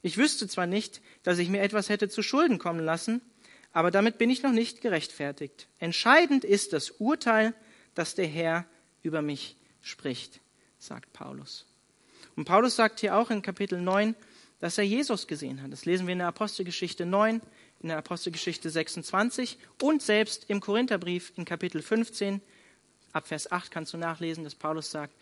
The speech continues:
„Ich bin dem auferstandenen Jesus begegnet.“ Und wenn wir diese ersten zwei Verse hier lesen, sollten wir uns auch daran zurückerinnern, dass es verschiedene Fanclubs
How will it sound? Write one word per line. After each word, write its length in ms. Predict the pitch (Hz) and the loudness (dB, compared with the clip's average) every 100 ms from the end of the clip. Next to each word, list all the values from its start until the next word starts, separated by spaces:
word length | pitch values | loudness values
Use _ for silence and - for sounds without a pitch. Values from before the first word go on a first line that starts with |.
| - - | -20 -18
„Ich 140 | 151 - | -12 -6
bin 140 | 151 | -4
dem 140 | 151 | -4
auferstandenen 840 | 147 147 147 - 143 135 139 139 135 - _ - | -6 -8 -10 -10 -10 -8 -8 -8 -10 -18 _ -10
Jesus 720 | 139 147 147 127 - - - - _ - | -6 -4 -6 -8 -8 -8 -10 -20 _ -16
begegnet.“ 640 | - 123 117 - - - _ _ _ _ _ _ _ _ _ _ _ _ - - - _ | -12 -10 -10 -12 -16 -20 _ _ _ _ _ _ _ _ _ _ _ _ -16 -16 -20 _
Und 80 | 170 | 0
wenn 100 | 196 | 4
wir 80 | 214 | 4
diese 220 | 220 220 | 4 4
ersten 380 | 208 247 - 226 - | 4 4 2 -6 -4
zwei 200 | - 214 | 0 0
Verse 380 | - 240 247 208 | 4 4 4 4
hier 120 | 196 | 4
lesen, 280 | 208 220 202 | 4 4 4
sollten 240 | 202 208 | 2 2
wir 40 | 202 | -2
uns 120 | 202 | 0
auch 200 | 208 269 | 0 2
daran 280 | 202 180 175 | 0 0 -2
zurückerinnern, 840 | 175 185 - 180 180 180 208 240 - - - _ _ - | -2 -2 0 -2 0 0 0 -2 -8 -20 -20 _ _ -2
dass 200 | 170 190 | 0 0
es 100 | 196 | -4
verschiedene 720 | - 175 202 208 208 202 196 - _ _ _ _ _ | -4 -4 0 2 2 2 0 -6 _ _ _ _ _
Fanclubs 920 | - - 202 226 - 175 - - - | -10 6 6 6 4 0 0 -6 -10